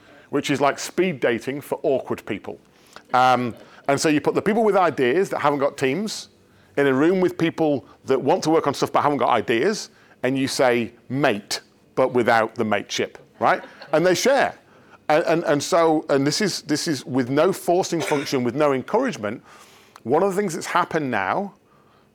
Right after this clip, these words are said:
law of unintended consequences, our team makeup for Ship It,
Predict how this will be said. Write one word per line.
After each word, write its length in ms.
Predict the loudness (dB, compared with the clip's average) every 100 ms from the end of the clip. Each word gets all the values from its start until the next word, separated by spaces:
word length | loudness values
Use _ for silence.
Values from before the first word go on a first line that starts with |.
| _ _ -4
law 140 | 0
of 120 | 0 0
unintended 400 | -2 -2 -4 -2
consequences, 880 | -2 -4 -8 -6 -4 -4 -4 -6 -16 _ _ _ _ 0
our 180 | 2 2
team 480 | 0 -2 0 0 0
makeup 480 | 0 0 -2 -4
for 160 | -6 -4
Ship 320 | -2 -2 0
It, 300 | -2 -2 -8